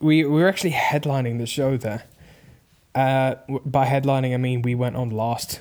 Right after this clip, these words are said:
I don't think we were at, actually technically a headline act at the time. But you know what? Screw it. We were headlining. I'm just gonna tell people we were headlining. I don't give a fuck, right? It just means we were, you know, playing last means you headline at a certain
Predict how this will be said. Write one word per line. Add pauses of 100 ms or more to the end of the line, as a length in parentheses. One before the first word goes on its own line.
(120)
I
don't
think
we
were
at,
actually
technically
a
headline
act
at
the
time. (640)
But
you
know
what?
Screw
it.
We
were
headlining.
I'm
just
gonna
tell
people
we
were
headlining.
I
don't
give
a
fuck, (180)
right? (500)
It
just
means
we
were, (440)
you
know,
playing
last
means
you
headline
at
a
certain